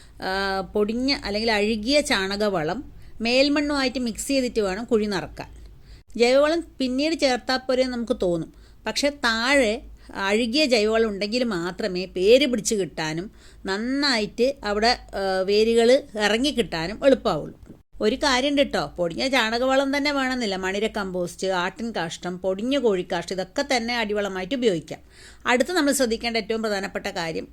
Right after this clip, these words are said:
കോവലിൻ്റെ തണ്ട് സെലക്ട് ചെയ്യുക എന്നുള്ളതാണ്. കോവലിന് ആണും പെണ്ണും ഉണ്ട് ട്ടോ.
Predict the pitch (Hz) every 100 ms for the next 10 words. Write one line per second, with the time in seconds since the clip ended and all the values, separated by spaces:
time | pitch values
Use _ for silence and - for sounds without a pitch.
0 | - 208 214 226 226 240 247 233 247 294
1 | 254 190 180 190 175 165 160 165 165 -
2 | - - - - 220 214 226 254 285 311
3 | 247 254 294 285 285 269 226 202 185